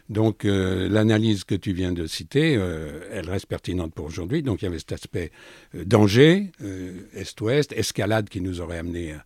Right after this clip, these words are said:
une guerre nucléaire. Là, ce sera la grande affaire des an-, des débuts des années quatre-vingts, mais aussi l'aspect financier, le, le gaspillage.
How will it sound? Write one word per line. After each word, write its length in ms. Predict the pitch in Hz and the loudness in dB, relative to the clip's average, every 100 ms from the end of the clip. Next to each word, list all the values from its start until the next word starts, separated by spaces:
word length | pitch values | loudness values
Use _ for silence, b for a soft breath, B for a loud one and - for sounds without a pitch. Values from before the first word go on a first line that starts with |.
| B B - | B B -12
une 160 | 87 | -10
guerre 200 | 92 87 | -6 -6
nucléaire. 500 | 85 76 104 127 160 | -8 -8 -4 -2 -2
Là, 160 | 104 82 | -4 -8
ce 160 | - 85 | -8 -10
sera 220 | - 90 | -8 -8
la 100 | 80 | -6
grande 240 | 87 90 | -6 -4
affaire 320 | 82 - 95 | -4 -4 -4
des 220 | 82 78 85 | -4 -6 -8
an-, 100 | 90 | -8
des 160 | 95 82 | -8 -8
débuts 240 | 80 82 | -8 -8
des 220 | 82 73 82 | -10 -10 -10
années 120 | 78 | -12
quatre-vingts, 460 | 80 - 92 160 B B B | -14 -10 -6 -6 B B B
mais 120 | 101 98 | -2 0
aussi 280 | 92 151 | 2 0
l'aspect 280 | 139 95 117 | 0 0 -4
financier, 580 | - 90 87 - 226 107 | -4 -4 -4 -2 -2 -2
le, 220 | 90 82 80 | -4 -8 -8
le 120 | 80 | -8
gaspillage. 640 | 80 - 101 123 175 104 | -8 -10 -6 -4 -4 -6